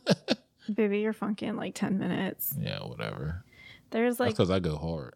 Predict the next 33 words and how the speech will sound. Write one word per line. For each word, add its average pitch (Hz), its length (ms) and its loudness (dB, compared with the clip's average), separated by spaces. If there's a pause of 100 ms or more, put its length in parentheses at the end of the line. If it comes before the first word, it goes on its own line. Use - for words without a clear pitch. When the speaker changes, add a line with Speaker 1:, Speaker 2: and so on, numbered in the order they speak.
(140)
Speaker 2:
there's 226 300 2
bar 226 320 0
soap. 208 360 0
It's 202 120 -2
called, 202 260 0
like, 208 160 4
Fells 208 380 4
Naphtha, 208 460 2
and 208 140 6
it's 220 220 0
for - 160 2
poison 196 440 0
i-, 202 280 0
like, 208 180 4
it's 208 200 -2
supposed 202 400 -4
to 202 120 2
get 202 140 2
rid 208 180 0
of, 202 120 2
like, 208 200 2 (480)
like, 214 220 2
the 208 180 4
oil 196 380 6
from 202 180 0
the 208 100 2
poison 202 340 2
ivy 185 400 2
as 190 140 0
soon 190 160 0
as 190 220 0
you, 185 140 2
like, 170 460 0